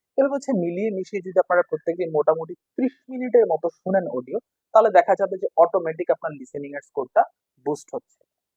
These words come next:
যেইখানে শুনে বুঝতে পারবেন না, সেখানে of course সাবটাইটেলটা on করে শুনবেন। তো এই ছিল আমাদের আজকের ভিডিওটা। ভিডিওটা like এবং শেয়ার করতে of course ভুলবেন না। আর এরকম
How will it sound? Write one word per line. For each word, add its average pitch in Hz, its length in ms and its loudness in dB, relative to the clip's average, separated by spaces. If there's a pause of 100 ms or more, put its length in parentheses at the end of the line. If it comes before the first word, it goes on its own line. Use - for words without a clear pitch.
(140)
যেইখানে 254 460 0
শুনে 208 420 -4 (140)
বুঝতে 190 360 0
পারবেন 131 260 2
না, 170 120 -6
সেখানে 165 280 -2
of 151 140 4 (180)
course 202 200 -4
সাবটাইটেলটা 147 600 -2
on 131 120 -6
করে 120 220 -2
শুনবেন। - 260 -20 (600)
তো 147 60 2 (300)
এই 226 180 4
ছিল 247 180 2
আমাদের 180 300 6 (120)
আজকের - 280 -2 (120)
ভিডিওটা। 131 400 -2 (360)
ভিডিওটা 151 280 2
like 147 280 6
এবং 160 200 -2
শেয়ার 147 200 -2
করতে 151 220 -2
of 143 160 -6
course 151 180 -4 (120)
ভুলবেন 151 260 -2
না। - 120 -4 (380)
আর - 160 6 (140)
এরকম 190 360 2